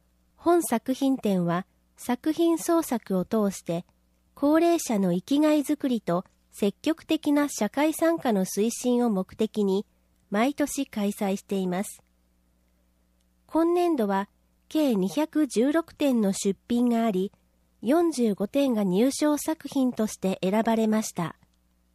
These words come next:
会場では多くの方が優れた作品の数々を熱心に鑑賞する姿が見られました。写真があります。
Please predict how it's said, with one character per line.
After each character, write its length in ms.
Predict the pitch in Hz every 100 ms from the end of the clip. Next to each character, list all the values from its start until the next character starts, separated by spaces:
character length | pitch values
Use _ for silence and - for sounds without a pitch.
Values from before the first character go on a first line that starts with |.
| _ _ _ _ _ _ _ _ _ _ _ _ _
会 280 | - 254 285
場 240 | 269 285 285
で 140 | 269
は 220 | 208 214 _ _ _
多 220 | - 330 339
く 180 | -
の 120 | 247 220
方 300 | 202 233 214
が 200 | 185 - _ _ _ - -
優 160 | 240 302
れ 140 | 330
た 140 | 285
作 300 | 233 208 -
品 280 | 262 294 294
の 100 | 294
数 320 | 285 320 294 -
々 380 | 247 - 185
を 120 | 180 -
熱 200 | 202 208 -
心 200 | 311 294
に 100 | 240
鑑 280 | 214 233
賞 260 | 247 277 262
す 180 | - 254
る 120 | 247
姿 440 | - 294 277 233
が 120 | 196 180
見 140 | 170
ら 100 | 196
れ 100 | 202
ま 140 | 196
し 100 | 190
た。 220 | - 170 - _ _ _ _ _ _ _ _ _ _ _ _ _ _
写 200 | - 233
真 280 | - 254 247
が 120 | 226
あ 60 | 220
り 120 | 214
ま 180 | 196 214
す。 200 | -